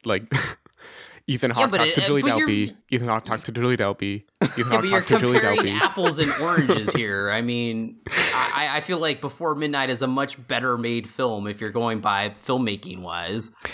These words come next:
Speaker 1: Yeah, I mean, certainly. I, I just mean, if you're, if you're gonna be, like, reductive about what happens in the movie, then you can make anything sound super repetitive.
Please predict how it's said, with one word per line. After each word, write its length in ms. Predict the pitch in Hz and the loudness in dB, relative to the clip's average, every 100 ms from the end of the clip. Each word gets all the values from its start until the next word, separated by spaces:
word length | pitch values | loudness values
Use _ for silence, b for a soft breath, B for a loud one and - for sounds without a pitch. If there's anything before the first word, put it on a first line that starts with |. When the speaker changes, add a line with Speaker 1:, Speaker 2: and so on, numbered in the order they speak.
| B B - | B B -6
Speaker 1:
Yeah, 220 | 190 170 | -2 0
I 120 | 139 | 0
mean, 340 | 147 139 123 113 | 0 2 0 0
certainly. 400 | - - 139 117 113 | -2 -2 0 0 0
I, 160 | 117 | 0
I 40 | 135 | -2
just 120 | 131 | 0
mean, 140 | 131 | 0
if 100 | 117 | 2
you're, 280 | 120 117 113 | 2 2 2
if 140 | - 127 | 0 0
you're 80 | 127 | 2
gonna 160 | 135 | 2
be, 160 | 117 110 | 2 2
like, 140 | 104 | 0
reductive 580 | 107 113 113 110 - 101 | 0 -4 -2 -4 -2 -2
about 300 | 101 101 101 | -2 -2 0
what 120 | 107 | -2
happens 460 | 107 101 - 98 98 | -2 -4 -2 -6 -2
in 80 | 101 | 0
the 80 | 101 | 2
movie, 380 | 98 92 92 | 2 0 -2
then 240 | 90 98 104 | -2 0 0
you 80 | 104 | 2
can 160 | 117 | 0
make 160 | 110 104 | 0 0
anything 400 | 101 101 98 90 | 0 -2 -2 -4
sound 340 | - 85 90 | -4 -4 -4
super 240 | - 104 90 | -8 -6 -6
repetitive. 580 | 90 101 90 87 95 | -6 -6 -6 -6 -10